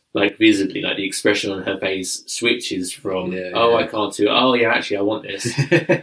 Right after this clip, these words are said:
Speaker 2: <laughs>
Speaker 1: um, to then immediately taking her top off, spinning around and seeing,
Speaker 2: Right.
Speaker 1: uh, um, uh, Stuart, uh, when they start getting it on. And this is probably a good time to talk about the excess of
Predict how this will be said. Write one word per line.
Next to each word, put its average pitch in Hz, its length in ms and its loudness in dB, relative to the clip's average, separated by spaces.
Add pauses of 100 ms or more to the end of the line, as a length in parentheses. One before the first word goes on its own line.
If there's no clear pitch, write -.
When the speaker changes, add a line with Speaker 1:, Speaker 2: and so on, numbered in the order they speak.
(220)
Speaker 2:
<laughs> - 80 -6
Speaker 1:
um, 110 460 2
to 127 140 2
then 117 180 4
immediately 113 360 0
taking 98 180 -4
her 92 60 -4
top 92 200 -4
off, - 120 -12
spinning 92 280 -12
around 90 140 -12
and 90 100 -14
seeing, 90 480 -8
Speaker 2:
Right. 151 220 4
Speaker 1:
uh, - 300 -8
um, 90 420 -10 (260)
uh, 90 240 -6
Stuart, 95 380 -4 (260)
uh, 95 200 -6
when 95 120 -2
they 95 60 -2
start - 200 -4
getting 95 200 -4
it - 20 -6
on. 95 220 -8 (400)
And 110 80 0
this 101 120 0
is - 80 -4
probably 131 240 2
a 107 120 2
good 123 200 2
time 95 200 -6
to - 100 -16
talk 98 180 -8
about 95 460 -8
the 95 380 -8
excess 117 520 -8
of 101 140 -4